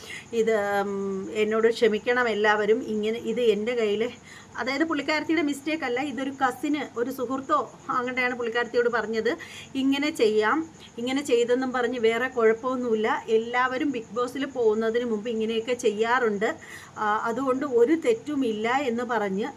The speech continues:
ആ, എ-, എയർപോർട്ടിൽ പോകുന്ന ആ ഒരു ദിവസം ഉണ്ടല്ലോ രേണു,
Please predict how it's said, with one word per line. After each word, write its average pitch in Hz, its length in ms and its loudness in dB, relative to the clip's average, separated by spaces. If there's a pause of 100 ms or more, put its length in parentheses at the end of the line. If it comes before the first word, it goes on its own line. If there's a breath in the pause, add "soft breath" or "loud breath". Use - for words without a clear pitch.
(340 loud breath)
ആ, 208 120 0 (360)
എ-, 226 480 -2 (180)
എയർപോർട്ടിൽ 285 640 0
പോകുന്ന 247 600 2 (280)
ആ 226 280 2
ഒരു 247 140 2
ദിവസം 233 400 0
ഉണ്ടല്ലോ 196 340 0
രേണു, 190 340 -2